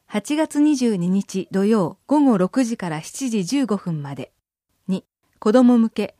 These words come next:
音楽とダンスパフォーマンス。八月二十三日日曜午前十一時から十二時までと、午後三時から四時まで。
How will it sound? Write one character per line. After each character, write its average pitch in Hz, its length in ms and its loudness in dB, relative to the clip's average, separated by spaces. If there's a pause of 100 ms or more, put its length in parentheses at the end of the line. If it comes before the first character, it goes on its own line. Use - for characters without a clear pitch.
音 311 200 2
楽 233 220 0
と 170 140 -4
ダ 196 100 0
ン 262 80 2
ス - 140 -8
パ 247 160 -4
フ - 140 -2
ォ 240 100 2
ー - 20 0
マ 165 140 -2
ン 143 60 -10
ス。 - 260 -16 (460)
八 214 260 -4
月 294 240 -2
二 294 160 4
十 220 160 0
三 233 260 0
日 180 240 -4
日 170 300 -4
曜 185 260 -2 (100)
午 254 220 -2
前 233 160 2
十 208 220 0
一 226 240 -4
時 208 100 -6
か 175 120 -6
ら 160 100 -6
十 214 220 0
二 247 140 6
時 196 120 -4
ま 170 120 -2
で 156 120 -10
と、 - 180 -10 (340)
午 277 140 0
後 247 140 2
三 269 240 0
時 202 120 -2
か 160 120 -8
ら 151 100 -8
四 175 140 -2
時 185 140 -6
ま 143 120 -6
で。 - 160 -16